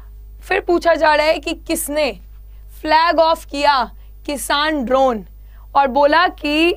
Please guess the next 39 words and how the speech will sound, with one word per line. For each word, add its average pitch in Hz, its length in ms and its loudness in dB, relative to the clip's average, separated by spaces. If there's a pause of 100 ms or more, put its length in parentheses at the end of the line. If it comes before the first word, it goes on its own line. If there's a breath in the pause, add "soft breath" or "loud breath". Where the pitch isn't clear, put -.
(100)
बोला 262 340 2
गया 277 200 2
इनके 269 280 -2
द्वारा 262 380 2
कि 311 180 -2
सौ 330 380 0
किसान 302 500 -2
ड्रोन 262 280 2
रहेगा। 262 540 2 (380 loud breath)
कल 285 140 4
हम 294 120 0
ये 294 140 0
भी 339 120 0
बताए 311 340 2
थे 311 200 0
कि 311 180 -8
फूल 330 440 -2 (220)
पत्ती 311 320 -4
बिछाने 285 420 -6
के 302 100 -8
लिए 302 120 -4
नहीं 302 220 -2
होता 269 220 -2
है 247 100 0
ड्रोन, 254 360 0 (480 soft breath)
ये 285 220 -2
किसानों 294 580 -4
के 320 160 -4
लिए 285 180 -2
होता 262 320 2
है, 277 320 0 (300 soft breath)
किसान 294 400 -2
को 311 100 2
हेल्प 277 340 0
कर 277 120 2
सके। 269 400 -2 (340 loud breath)
किसान 294 400 -2
क्या 302 180 0
करेंगे? 330 460 0